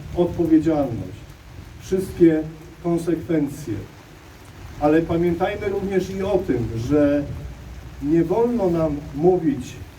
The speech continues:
o żołnierzach niezłomnych jako tych, którzy zostali pokonani. Nie wolno nam mówić o żołnierzach niezłomnych jako żołnierzach, którzy przegrali. Nie wygrał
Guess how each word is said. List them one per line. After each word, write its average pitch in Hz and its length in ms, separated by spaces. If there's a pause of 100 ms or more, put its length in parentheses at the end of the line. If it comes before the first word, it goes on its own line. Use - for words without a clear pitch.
(400)
o 156 340 (360)
żołnierzach 165 640 (200)
niezłomnych 147 680 (600)
jako 156 360 (120)
tych, 180 260
którzy 156 280
zostali 151 580 (420)
pokonani. 160 640 (800)
Nie 170 140
wolno 208 420
nam 190 220 (160)
mówić 180 580
o 170 120
żołnierzach 170 600 (340)
niezłomnych 165 840 (460)
jako 170 420 (340)
żołnierzach, 180 600
którzy 170 540 (100)
przegrali. 165 640 (1500)
Nie 165 180
wygrał 190 500